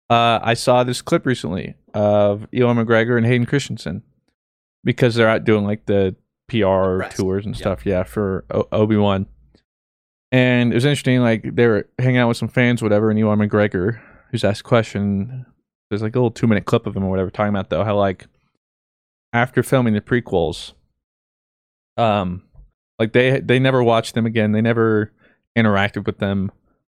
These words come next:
Speaker 2: Um, they kinda, like, grew to hate Star Wars in the movies, um,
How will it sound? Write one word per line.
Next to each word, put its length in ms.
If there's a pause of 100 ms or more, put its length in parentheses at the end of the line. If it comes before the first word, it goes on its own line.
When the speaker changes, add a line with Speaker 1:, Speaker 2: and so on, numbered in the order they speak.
Speaker 2:
Um, 520 (100)
they 160
kinda, 260
like, 120
grew 240
to 100
hate 240
Star 300
Wars 280
in 100
the 40
movies, 640 (640)
um, 520